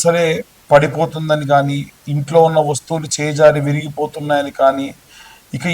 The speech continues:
ఇల్లు మారిస్తే మంచిదని కానీ, వేరే ఎక్కడైతే భూమి కొనడం మంచిదని, అంటే వచ్చిన డబ్బుని ఎలాంటి ప్లేస్లలో మనం ఇన్వెస్ట్ చేస్తే మంచిది అనేటువంటి డిస్కషన్స్ చేసి ఆ పనులు చేస్తారు. ఉద్యోగస్తులు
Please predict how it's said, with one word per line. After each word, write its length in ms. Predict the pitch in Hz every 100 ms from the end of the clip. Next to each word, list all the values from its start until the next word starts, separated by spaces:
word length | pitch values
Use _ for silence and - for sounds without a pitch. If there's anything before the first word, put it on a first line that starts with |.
| 160
ఇల్లు 220 | 175 185 170
మారిస్తే 420 | 170 165 - 170 151
మంచిదని 420 | 147 147 151 147 139
కానీ, 240 | 135 135 139 - 131
వేరే 260 | 160 180 180 160
ఎక్కడైతే 480 | 156 160 156 147 156 156 143 131
భూమి 220 | 165 175 170
కొనడం 340 | 156 151 165 160
మంచిదని, 440 | 151 135 139 139 139
అంటే 240 | 147 - 190 -
వచ్చిన 320 | 151 - 196 196 160
డబ్బుని 360 | 156 151 226 349 - - - _ _ - - 151
ఎలాంటి 300 | 180 208 190 -
ప్లేస్లలో 540 | 175 175 - 160 196 196
మనం 120 | 175 170
ఇన్వెస్ట్ 340 | 156 175 - -
చేస్తే 280 | 160 156 170 143
మంచిది 380 | 139 131 131 139 - 147
అనేటువంటి 580 | 170 160 147 147 - 247 269 - _ -
డిస్కషన్స్ 520 | 143 - 202 - 196 - - 180
చేసి 360 | 202 220 262 214
ఆ 0 | 170
పనులు 240 | 165 156 160
చేస్తారు. 380 | 139 131 - - _ _ _ _ _ _ - - _ - 147
ఉద్యోగస్తులు 680 | 147 196 208 208 - 196 202